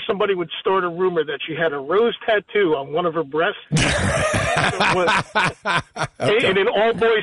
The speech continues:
Speaker 1: school.
Speaker 2: Right.
Speaker 1: So whenever she would wear a button-down, uh, blouse,
Speaker 2: Right.
Speaker 1: everybody was trying to, like
Speaker 2: <laughs> And because it was a Catholic school, any teachers they hired were so,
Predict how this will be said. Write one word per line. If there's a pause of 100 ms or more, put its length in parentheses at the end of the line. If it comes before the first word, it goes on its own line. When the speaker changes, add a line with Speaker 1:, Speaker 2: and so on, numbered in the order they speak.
(160)
Speaker 1:
school.
Speaker 2:
Right.
Speaker 1:
So
whenever (200)
she
would
wear
a
button-down,
uh,
blouse, (120)
Speaker 2:
Right.
Speaker 1:
everybody
was
trying
to,
like (180)
Speaker 2:
<laughs> (640)
And
because
it
was
a
Catholic
school, (280)
any
teachers
they
hired
were
so,